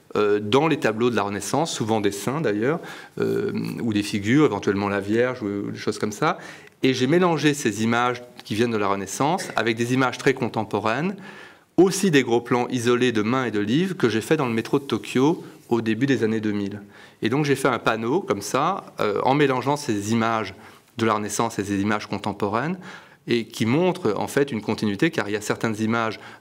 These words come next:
de mains dans le métro de Tokyo qui ont ce caractère absolument gracieux, qui ressemble totalement, euh, à la peinture de, de la Renaissance. Alors évidemment, le regard a aussi sa place, euh, dans, dans l'exposition, et donc ce, ce titre, La main et le regard, me semblait un,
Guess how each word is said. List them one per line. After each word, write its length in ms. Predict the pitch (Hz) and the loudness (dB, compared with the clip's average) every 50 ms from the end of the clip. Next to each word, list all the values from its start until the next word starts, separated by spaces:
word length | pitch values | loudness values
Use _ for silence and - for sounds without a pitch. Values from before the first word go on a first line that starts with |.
| - 107 | -4 0
de 120 | 107 117 | 0 2
mains 220 | 117 131 131 123 | 2 2 0 0
dans 100 | 117 110 | -2 -4
le 60 | 110 107 | -4 -4
métro 300 | 104 101 104 - 110 104 | -4 -4 -2 -2 -4 -4
de 40 | |
Tokyo 400 | - - 107 92 - - 139 160 | -4 -4 -6 -4 -2 0 0 0
qui 220 | 156 - - 120 113 | 0 0 0 0 2
ont 220 | 107 123 139 139 - - - - - | 2 2 0 -2 -4 -10 -16 -16 -12
ce 140 | - - - | -8 -6 -4
caractère 500 | 104 - 113 101 98 98 - - 131 127 | -2 0 0 0 0 0 0 0 2 2
absolument 500 | 117 - - - 110 104 104 107 110 110 | 2 0 -2 -2 -2 -2 0 0 0 0
gracieux, 640 | 98 95 104 101 101 - - - 123 139 160 - - - - - - _ - | 0 0 0 -2 -2 -4 -4 0 0 0 0 -2 -4 -12 -18 -20 -20 _ -4
qui 100 | - 113 | -2 0
ressemble 400 | 98 101 - - - 117 127 127 | 0 0 -2 -2 -4 -4 -2 -2
totalement, 600 | - 104 - 107 104 107 117 127 131 117 107 104 | -2 -2 -2 -2 -4 -4 -4 -4 -4 -4 -6 -6
euh, 40 | 98 - | -6 -4
à 60 | 104 | -4
la 80 | 107 98 | -4 -4
peinture 340 | - 104 98 - - 120 113 | -4 -6 -8 -6 -6 -4 -2
de, 300 | 104 104 101 101 98 98 | 0 0 0 -2 -2 -2
de 60 | 104 | -2
la 100 | 101 101 | -2 -2
Renaissance. 500 | 101 101 98 98 - - - 98 101 - - - - - - - - - - - - | -4 -4 -6 -8 -10 -10 -10 -10 -12 -12 -16 -20 -20 -20 -20 -20 -20 -20 -18 -6 -2
Alors 180 | - 110 107 107 | 0 0 2 0
évidemment, 560 | 110 110 120 120 131 135 123 - - - - - | 0 2 2 2 2 2 0 -2 -6 -10 -6 0
le 240 | 113 117 117 131 | 2 4 4 6
regard 460 | 123 123 120 120 123 127 123 120 107 - | 6 6 4 4 4 2 2 2 0 -2
a 60 | 107 | -4
aussi 240 | 107 101 - 120 110 | -4 -2 -2 -4 -2
sa 140 | - 92 | -2 -4
place, 420 | 87 - 113 117 123 - - - - - | -4 -4 -4 -4 -4 -6 -8 -10 -6 -4
euh, 420 | 101 98 98 - - - - - - 104 | -2 -2 -2 -2 -2 -4 -4 -6 -4 -4
dans, 180 | 101 98 - - | -4 -4 -4 -4
dans 160 | 101 101 107 | -4 -2 -2
l'exposition, 560 | 101 101 101 - 107 101 98 - - 160 185 | -2 -2 -2 -2 -2 -2 -2 0 0 2 2
et 40 | 165 | 2
donc 160 | 123 123 120 | 0 -2 -2
ce, 220 | - - 107 101 - | -2 -2 -2 -2 -2
ce 140 | - - 95 | -2 -4 -4
titre, 400 | - - 160 165 - - - - - - - - - _ - | -2 -2 -2 -2 -2 -4 -12 -14 -16 -20 -20 -20 -12 _ 0
La 120 | 107 104 | 0 2
main 220 | 104 113 127 127 117 | 2 4 2 2 2
et 20 | |
le 60 | 107 | 0
regard, 340 | 98 101 98 104 117 143 147 | -2 -2 0 0 0 0 0
me 80 | 127 107 | -2 -4
semblait 340 | - - 101 92 104 127 | -4 -4 -4 -2 0 0
un, 160 | 131 110 101 | 0 -2 -4